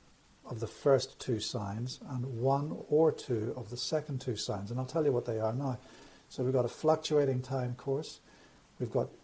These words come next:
lack of attention, again, going back to that attentional deficit. We have disorganized thinking, and we have clouding of consciousness. So we need one and two, so we need the fluctuating time course, and we need the, the, um,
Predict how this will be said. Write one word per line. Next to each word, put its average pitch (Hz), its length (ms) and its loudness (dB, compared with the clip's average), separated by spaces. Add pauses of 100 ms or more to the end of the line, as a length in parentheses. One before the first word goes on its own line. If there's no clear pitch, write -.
(120)
lack 147 420 6
of 117 120 2
attention, 127 560 -2
again, 127 340 2
going 123 160 0
back 120 200 -4
to 131 80 -10
that 110 140 -8
attentional 120 560 -6
deficit. 127 520 -8 (640)
We 127 80 2
have 117 100 0
disorganized 131 880 6
thinking, 139 600 -2 (480)
and 120 120 -4
we 123 80 0
have 117 120 0
clouding 113 400 2
of 107 80 -8
consciousness. 123 580 -6
So 131 160 -2
we 127 160 2
need 135 400 2 (560)
one 139 180 0
and 127 160 2
two, 127 260 2
so 135 140 0
we 117 140 2
need 135 240 0
the 131 60 -2
fluctuating 120 580 -2
time 120 240 -8
course, 120 280 -8 (140)
and 131 320 0
we 123 140 -2
need 123 220 -2
the, 110 160 -2 (200)
the, 117 360 -6
um, 104 220 -8